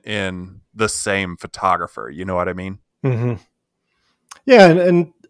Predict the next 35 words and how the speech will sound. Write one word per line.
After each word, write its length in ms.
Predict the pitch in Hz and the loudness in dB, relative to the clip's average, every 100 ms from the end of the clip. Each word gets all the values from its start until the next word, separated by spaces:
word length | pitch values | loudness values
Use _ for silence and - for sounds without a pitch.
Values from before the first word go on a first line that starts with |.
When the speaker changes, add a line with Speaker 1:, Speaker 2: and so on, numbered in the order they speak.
| 220 | -8
Speaker 2:
I'm, 460 | 170 208 202 190 - _ - - - _ _ _ _ _ _ | 0 2 2 2 -2 _ -20 -20 -20 _ _ _ _ _ _
I'm 140 | - 190 | 2 4
a, 260 | 160 165 | 4 0
I, 140 | 165 160 - | -6 -6 -6
I 100 | 156 | 0
call 200 | 196 190 | 6 6
myself 320 | 170 170 160 | 6 4 2
a 60 | |
reactive 460 | 143 135 135 - 135 | 0 -2 -4 -6 -8
photographer. 760 | - - 123 131 - 123 113 - _ _ _ _ _ _ | -8 -10 -8 -10 -8 -10 -10 -14 _ _ _ _ _ _
I've 180 | 151 139 | -6 -2
never 380 | 147 156 156 147 | 2 2 2 2
really 220 | 151 143 | 2 0
been 580 | 123 139 135 135 139 - 147 | 0 0 -2 -4 -8 -14 -14
one 380 | 139 139 139 131 | -2 0 2 0
to 220 | - 135 | -6 -6
do 240 | 120 143 | -4 -2
a 40 | 135 | -2
whole 180 | 139 131 | 0 -2
lot 120 | 123 | -2
of 120 | - | -6
pre-planning, 800 | 147 135 131 131 131 131 156 170 196 | -6 -6 -4 -6 -4 -4 -6 -12 2
a 20 | |
little 160 | 190 220 | 6 8
bit 120 | 175 | 8
more 180 | 156 151 | 4 2
so 300 | - 147 147 | 2 2 2
in 200 | 131 123 _ _ | -2 -6 _ _
twenty 220 | - 151 | -4 -4
seventeen, 460 | 135 139 131 139 135 | -2 -2 -4 -4 -6
twenty 280 | - 135 127 | -4 -4 -4
eighteen, 380 | 131 139 131 | -4 -4 -4
when 100 | 120 | -4
I 80 | 120 | -6
was, 320 | 117 113 - | -8 -8 -10